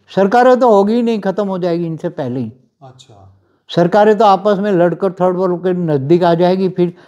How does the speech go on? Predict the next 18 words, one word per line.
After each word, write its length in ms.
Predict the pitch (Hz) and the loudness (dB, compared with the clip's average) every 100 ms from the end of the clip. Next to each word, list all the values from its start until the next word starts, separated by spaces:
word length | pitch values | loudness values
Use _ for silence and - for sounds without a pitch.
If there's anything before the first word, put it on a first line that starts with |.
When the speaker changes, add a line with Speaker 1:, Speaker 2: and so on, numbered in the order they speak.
| _ - | _ -4
Speaker 1:
थोड़ा 160 | 160 170 | 0 4
रोक 220 | 165 190 | 4 4
Speaker 2:
तो 40 | |
Speaker 1:
देंगे। 240 | 185 202 190 | 0 -2 -4
Speaker 2:
चौबीस 220 | 180 208 | -6 -10
पच्चीस 360 | - 185 208 - | -14 -16 -18 -18
छब्बीस 320 | 185 202 185 | -16 -16 -16
में 100 | 190 | -16
करेंगे 280 | 196 226 240 | -16 -14 -14
अभी 240 | 175 175 | -10 -8
ऐसा? 180 | 170 170 | -2 2
Speaker 1:
नहीं, 180 | 226 262 | 4 4
मतलब 400 | 262 269 269 220 | 4 0 -2 -2
इस, 220 | 180 180 - _ - _ _ | -4 -6 -12 _ -20 _ _
इसका 280 | 170 190 277 | -8 -2 0
वायुमंडल 580 | 269 208 226 240 240 233 | 4 4 4 2 0 0
बन 200 | 185 151 | -2 -6
जाएगा 300 | 123 117 110 | -8 -12 -18